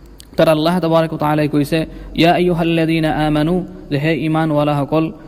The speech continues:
লা তাকুলুৰ ৰিবা আদআফান মুদাআফা", যে তোমালোকে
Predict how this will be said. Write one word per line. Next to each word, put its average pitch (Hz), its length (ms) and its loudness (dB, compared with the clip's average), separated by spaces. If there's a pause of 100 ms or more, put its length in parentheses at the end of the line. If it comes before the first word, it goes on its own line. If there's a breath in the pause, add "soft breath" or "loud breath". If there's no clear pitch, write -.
(120 loud breath)
লা 151 240 2
তাকুলুৰ 170 680 0
ৰিবা 151 400 2
আদআফান 151 720 -2
মুদাআফা", 139 600 -2 (480 loud breath)
যে 151 80 -4
তোমালোকে 160 540 0